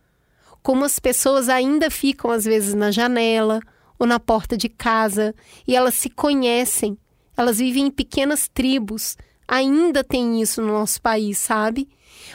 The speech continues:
Onde as pessoas conversam entre si. Isso não quer dizer que não tem conflito, mas é de outra natureza e por outros motivos. Então, eu acho que a gente já sabe fazer isso.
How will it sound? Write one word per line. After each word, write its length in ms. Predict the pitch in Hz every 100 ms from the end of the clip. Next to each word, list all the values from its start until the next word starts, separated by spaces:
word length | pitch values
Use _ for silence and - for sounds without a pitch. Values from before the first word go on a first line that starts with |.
| -
Onde 200 | 254 254
as 140 | 254
pessoas 460 | - 233 - 262 254
conversam 840 | - 277 269 226 226 254 - 247
entre 240 | 226 208 214
si. 320 | - 247 226
Isso 240 | - 254 302
não 80 | 302
quer 100 | 269
dizer 120 | 254
que 80 | 233
não 100 | 220
tem 120 | 254
conflito, 800 | 311 330 - 269 277 277 - 175 _ _ _ - -
mas 220 | - 254 254
é 100 | 277
de 160 | 220
outra 320 | 262 277 294
natureza 640 | 285 277 285 254 220 240 254
e 60 |
por 220 | 247 254 233
outros 340 | 240 247 254
motivos. 840 | 254 285 - - 247 233 196 - - - - -
Então, 580 | 262 - 277 330 330 -
eu 140 | 247
acho 280 | 247 277 -
que 80 | -
a 40 |
gente 300 | 254 277 -
já 160 | 254 269
sabe 420 | 302 - 226 262
fazer 340 | 254 226 185 208
isso. 460 | 190 170 - 226